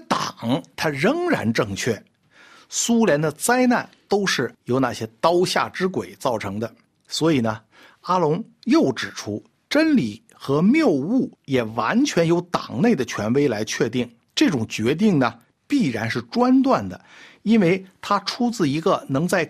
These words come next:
个人与群体之间做最终裁决的人。这个人呢，只能是一个，他就是党的最高领袖。不管真假，他有上帝一样的地位，全党都要向他看齐。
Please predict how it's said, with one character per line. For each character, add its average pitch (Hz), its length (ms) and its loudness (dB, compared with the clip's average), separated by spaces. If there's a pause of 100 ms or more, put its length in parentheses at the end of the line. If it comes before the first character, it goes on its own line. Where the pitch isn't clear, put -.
个 330 280 4
人 110 340 -2
与 127 180 -4
群 170 480 0
体 120 180 -6
之 127 200 -6
间 123 280 -2 (120)
做 123 300 -2
最 180 380 0
终 151 240 -2
裁 143 400 -4
决 127 220 -4
的 208 100 0
人。 95 220 -4 (640)
这 233 120 0
个 165 80 2
人 117 200 2
呢， 123 160 -2 (140)
只 113 220 -2
能 107 180 -4
是 180 200 0
一 123 120 -4
个， 233 300 0 (100)
他 139 320 -4
就 127 160 -2
是 107 140 -6
党 90 240 -10
的 98 100 -14
最 117 180 -2
高 117 180 0
领 104 180 -4
袖。 113 240 -4 (520)
不 285 300 2
管 92 260 -8 (140)
真 247 260 2
假， 107 200 -4 (460)
他 - 140 -4
有 117 160 -2
上 160 400 -2
帝 170 240 -2
一 107 120 -8
样 143 260 0
的 98 180 -8 (360)
地 254 300 2
位， 98 180 -8 (440)
全 175 300 -2
党 175 220 -2
都 156 120 0
要 165 80 2
向 127 200 -4
他 147 160 -6
看 156 260 -2
齐。 110 400 -6